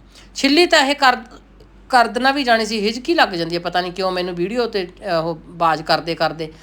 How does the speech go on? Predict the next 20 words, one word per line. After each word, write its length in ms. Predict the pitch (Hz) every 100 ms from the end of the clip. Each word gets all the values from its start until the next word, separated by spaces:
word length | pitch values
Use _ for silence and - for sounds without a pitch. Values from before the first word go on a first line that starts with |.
| - - -
ਚਲੋ 200 | 262 277
ਕੋਈ 240 | 269 247
ਨਹੀਂ, 140 | 240 220
ਯਾਦ 220 | 208 190
ਕਰਦੀ 340 | 196 170 175
ਹੋਣੀ 180 | 170 175
ਹੈ 60 | 170
ਕੋਈ 140 | 180
ਮੇਰੀ 180 | 170 160
ਬੱਚੀ, 340 | 170 170 185
ਕੋਈ 140 | 175 175
ਮੇਰੀ 180 | 175
ਭੈਣ, 320 | 156 214 196 160
ਕੋਈ 160 | 175
ਮੇਰਾ 180 | 170 160
ਭਰਾ, 320 | 160 208 170
ਹੈ 120 | 156
ਨਾ, 120 | 214 214
ਕੋਈ 120 | 190
ਬਜ਼ੁਰਗ। 480 | 165 160 170 160